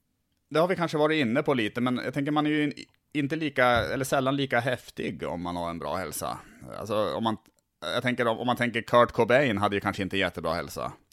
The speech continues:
Men, eh, men när man tänker på honom så tror jag ändå många tyckte han var lite cool ändå, så här, lite han, eh, och han, eh, och,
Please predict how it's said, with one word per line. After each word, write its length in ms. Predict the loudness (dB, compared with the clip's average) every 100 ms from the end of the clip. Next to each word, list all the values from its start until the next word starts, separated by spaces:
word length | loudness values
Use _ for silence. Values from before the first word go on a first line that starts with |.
| _ -20 -20 -20 _
Men, 280 | -8 -6 -4
eh, 160 | -6 -8 -12 _ _ -8
men 140 | -2
när 80 | 0
man 100 | 2
tänker 240 | 2 0 2
på 100 | 2
honom 340 | 2 2 0
så 140 | -2 -2
tror 180 | 2
jag 60 | 2
ändå 260 | 2 0 0 -8 -14 -14
många 360 | -4 -2 -2
tyckte 220 | -2 -2 -2
han 60 |
var 80 | -2
lite 140 | -6
cool 400 | -8 -4 -2 -2
ändå, 240 | -6 -8 -10
så 120 | -10
här, 100 | -10
lite 300 | -10 -10 -10 -12 -20 _ _ _ _ _ _ _ _ _ _ _
han, 160 | -12 -8
eh, 140 | -6 -4
och 120 | -4
han, 200 | -4 -4
eh, 200 | -6 -6
och, 280 | -6 -6